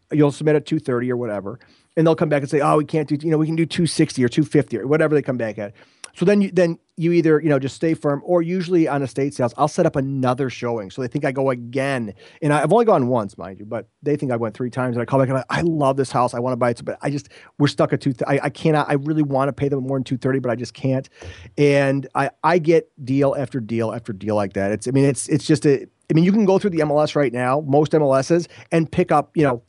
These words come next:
five deals that, that would wor-, that exact strategy. And you have to follow it to a T. You can't hide behind an, an e-, an email, you know, send it an email and not, not call them. You have to call, you have to set it up right.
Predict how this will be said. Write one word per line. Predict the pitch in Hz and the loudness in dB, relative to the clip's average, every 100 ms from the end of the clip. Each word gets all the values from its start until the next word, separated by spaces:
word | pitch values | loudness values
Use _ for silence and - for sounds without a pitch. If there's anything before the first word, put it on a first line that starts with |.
| _ | _
five | - 156 156 156 | -4 -2 -2 -6
deals | 131 143 135 | -4 -4 -4
that, | 117 | -4
that | 131 127 | -4 -4
would | |
wor-, | 123 113 | -6 -4
that | 143 165 | 0 0
exact | 165 131 156 156 | -2 0 0 0
strategy. | - 147 143 135 143 135 - - | -2 0 0 0 -4 -6 -6 0
And | 160 | 2
you | |
have | 160 - | 4 2
to | 185 | 2
follow | - 175 185 | 0 0 0
it | 156 | -2
to | 196 | 0
a | 175 | 0
T. | - 208 | 0 -2
You | 147 | -2
can't | - 190 - | -2 -4 -2
hide | 156 170 | -2 -2
behind | 180 180 190 | 0 2 2
an, | 147 | 0
an | 175 | 0
e-, | 170 175 - | 0 -2 0
an | 185 | 4
email, | 180 160 151 143 147 - - | 6 6 4 2 0 -6 -2
you | 170 | 2
know, | 156 | 2
send | - 165 180 | 2 0 0
it | |
an | 165 | -2
email | 160 156 160 156 | -2 0 2 2
and | 139 | 4
not, | 151 156 - | 2 2 0
not | 151 | -2
call | - - 143 | 0 2 2
them. | 135 139 | 2 0
You | 156 | 0
have | |
to | 170 | 0
call, | - - 147 | -2 2 4
you | 151 | 4
have | |
to | 151 | 0
set | 139 - 185 | -6 0 0
it | 170 | 2
up | 156 | -2
right. | 156 156 | 0 0